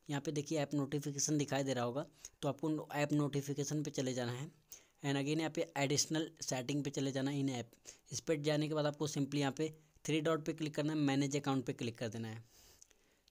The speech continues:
तो मैनेज अकाउंट पे क्लिक करने के बाद just बाद आपको क्या करना है,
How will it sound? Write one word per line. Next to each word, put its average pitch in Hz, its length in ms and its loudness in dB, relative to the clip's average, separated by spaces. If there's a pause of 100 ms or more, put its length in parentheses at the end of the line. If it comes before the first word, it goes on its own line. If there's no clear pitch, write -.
तो 147 60 0
मैनेज 147 360 2
अकाउंट 151 280 0
पे 160 80 -2
क्लिक 147 260 0
करने 151 240 2
के 151 120 -4
बाद 139 440 -2
just 151 220 2
बाद 147 160 4
आपको 143 200 -2
क्या 139 140 -2
करना 147 200 -2
है, 139 120 -6